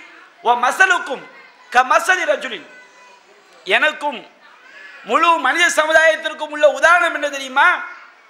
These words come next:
நபிகள் நாயகம் ஸல்லல்லாஹு அலைஹி வஸல்லம் என்ற அந்த தனி மனிதர் மட்டும்தான். வேற யாருக்கும் இந்த உதாரணத்தை சொல்லவே முடியாது.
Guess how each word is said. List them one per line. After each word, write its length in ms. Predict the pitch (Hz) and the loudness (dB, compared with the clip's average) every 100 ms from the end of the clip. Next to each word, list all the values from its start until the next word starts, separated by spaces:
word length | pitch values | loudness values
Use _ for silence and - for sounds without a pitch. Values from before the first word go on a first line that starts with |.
| _ _ _ 180 | _ _ _ -4
நபிகள் 360 | 220 294 302 | -4 2 0
நாயகம் 400 | 294 277 277 285 - | 2 0 0 -2 -6
ஸல்லல்லாஹு 340 | 254 302 294 | -2 0 0
அலைஹி 160 | 285 285 | -2 -8
வஸல்லம் 200 | 294 285 | -6 -6
என்ற 540 | 277 277 277 285 254 - - - _ | -6 -6 -2 0 0 -4 -18 -20 _
அந்த 360 | - 247 277 285 | 0 0 0 -4
தனி 440 | - 269 311 381 | 0 2 2 0
மனிதர் 320 | 359 339 330 302 | -2 -2 -2 -2
மட்டும்தான். 720 | 269 277 - 339 302 - - - - _ _ - - - | 0 0 -2 0 0 -2 -6 -18 -20 _ _ -20 -14 -2
வேற 180 | 254 262 | 0 0
யாருக்கும் 680 | 240 254 320 359 359 349 | 0 2 4 4 0 -4
இந்த 180 | 349 330 | -8 -6
உதாரணத்தை 600 | 285 294 330 339 320 320 | -4 0 2 0 -4 -8
சொல்லவே 560 | 285 277 311 330 330 370 | -6 -4 0 0 2 -2
முடியாது. 560 | 311 302 302 285 - | -4 0 0 0 -6